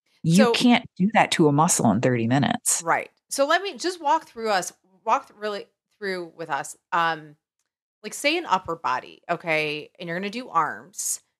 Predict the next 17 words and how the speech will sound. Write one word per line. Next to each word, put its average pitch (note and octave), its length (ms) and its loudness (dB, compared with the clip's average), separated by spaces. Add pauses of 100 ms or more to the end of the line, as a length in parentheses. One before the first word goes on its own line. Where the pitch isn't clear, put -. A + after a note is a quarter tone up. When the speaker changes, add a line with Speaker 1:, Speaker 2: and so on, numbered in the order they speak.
(120)
Speaker 2:
Do F#3 60 -16
you F#3+ 80 -4
break G#3 280 0
your - 120 -2
arms F3+ 560 0 (320)
down F3+ 260 4
from, F3+ 240 -2
like, D#3+ 320 0 (220)
back E3 440 2 (120)
to, D#3+ 640 0 (400)
um, D#3+ 400 0 (720)
back F3 400 4
and, E3 480 -2
say, C3+ 760 -4 (120)
chest, C#4+ 540 0
and F#3 160 0
then E3+ 260 0